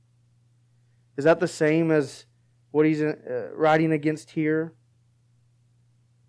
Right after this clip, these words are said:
Now, the difference in such things is that Paul is concerned with the health of a brother.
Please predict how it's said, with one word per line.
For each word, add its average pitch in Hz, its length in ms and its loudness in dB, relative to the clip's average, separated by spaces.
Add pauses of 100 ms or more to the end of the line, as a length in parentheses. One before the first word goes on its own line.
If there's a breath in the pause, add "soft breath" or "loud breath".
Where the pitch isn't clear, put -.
(500)
Now, 165 120 -2
the 180 100 6
difference 185 480 2
in 165 80 0
such 160 300 0
things 160 320 2
is 151 100 0
that 160 180 6
Paul 170 340 6
is 165 420 6 (240 soft breath)
concerned 170 420 0
with 160 140 2
the 156 100 4
health 165 240 4
of 147 100 -4
a 151 60 2
brother. 160 540 6